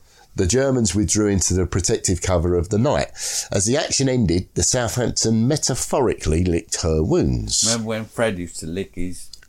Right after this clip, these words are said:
Speaker 1: Metaphorically again. <laughs> Now, in just a few short minutes, the Southampton had suffered some eighty-nine casualties, of whom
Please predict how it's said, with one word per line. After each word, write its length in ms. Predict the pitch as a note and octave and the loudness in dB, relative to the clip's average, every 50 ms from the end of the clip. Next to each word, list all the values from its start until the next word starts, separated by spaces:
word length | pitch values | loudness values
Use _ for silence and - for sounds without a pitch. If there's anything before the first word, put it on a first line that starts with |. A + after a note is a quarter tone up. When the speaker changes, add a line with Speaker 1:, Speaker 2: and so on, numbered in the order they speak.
| - - | -2 0
Speaker 1:
Metaphorically 840 | - G2 A2+ G#2 - G#2 - - C3 B2+ A2+ - - - D2 C#2+ D2 | 0 0 0 0 -2 -2 -2 0 0 0 0 -2 -2 0 0 2 2
again. 320 | D2 E2+ G#2 A#2 F#2 C#2+ - - - - - - - - - - - | 2 0 0 0 0 0 -2 -4 -6 -10 -18 -20 -20 -20 -18 -12 -12
<laughs> 220 | - B3 - - - - - - - - G#2+ - - - - - - - - - - - | -12 -12 -12 -14 -16 -18 -18 -18 -16 -14 -12 -12 -12 -12 -12 -10 -10 -10 -10 -10 -8 -4
Now, 60 | - A2 | -2 -2
in 60 | A#2 | 0
just 200 | - F#3+ F3 - | 0 0 0 0
a 60 | D#3+ | 0
few 300 | - - F3+ F3+ F3+ F3+ | 0 0 2 2 4 4
short 360 | D#3+ - - F3+ E3+ E3 A2+ A#2 | 2 2 2 2 2 2 2 2
minutes, 540 | A#2 G#2+ A2 A#2+ - - - - - - - - - - - - | 2 2 2 2 2 0 -2 -2 -2 -4 -8 -14 -20 -20 -8 -4
the 100 | - - | -2 0
Southampton 640 | - - A#2 A#2+ A2 - B2+ A#2 - - - A2+ G#2+ | 0 2 2 2 2 2 0 0 0 0 0 0 2
had 80 | G#2 G2+ | 2 2
suffered 400 | - - A#2+ G#2+ - - G#2 - | 2 0 0 0 0 -2 0 0
some 300 | - - G#2+ G2 F#2 - - - - | 0 2 2 2 0 -2 -4 -4 -2
eighty-nine 840 | B2+ C3+ C3 B2 - - - C3+ C3 B2 A#2 A2 G#2+ G#2 G2+ G#2 G2 | 0 0 0 0 0 0 0 2 2 2 2 2 2 2 0 0 0
casualties, 840 | - - A#2+ A2 G2+ E2+ F2 D#2 - - - A#1+ C2+ F2 - - - - - - - - - | -2 -2 -2 0 0 0 0 0 0 0 0 0 0 0 0 -2 -6 -10 -20 -20 -20 -18 -6
of 140 | - F2+ D2+ | -4 -2 0
whom 440 | D#2+ G#2+ G#2+ G#2+ G2 G2 G2 F#2+ - | 2 2 4 4 4 4 2 2 -2